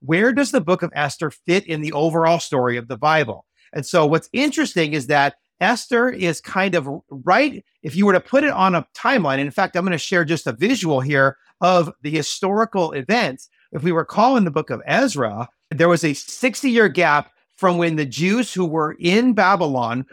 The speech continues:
were then freed by King Cyrus to go back and return. We talked about that in our episode on, in the book of Ezra. There's a sixty-year gap between that and then in chapter seven, when Ezra himself shows up.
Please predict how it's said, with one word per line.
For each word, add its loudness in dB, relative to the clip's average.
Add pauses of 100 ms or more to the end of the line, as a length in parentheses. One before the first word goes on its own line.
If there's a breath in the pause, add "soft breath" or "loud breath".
(120 soft breath)
were 2
then 0
freed -4
by 2
King -6
Cyrus -2
to -4
go 0
back 0
and -6
return. -2
We -2
talked -2
about 0
that 0
in -6
our 0
episode -2
on, -6
in -6
the -4
book -2
of -4
Ezra. 0 (320 soft breath)
There's 2
a 2
sixty-year 0
gap 0
between -6
that 2
and -2
then 0
in -4
chapter -4
seven, 0
when -4
Ezra 0
himself 0
shows 0
up. 2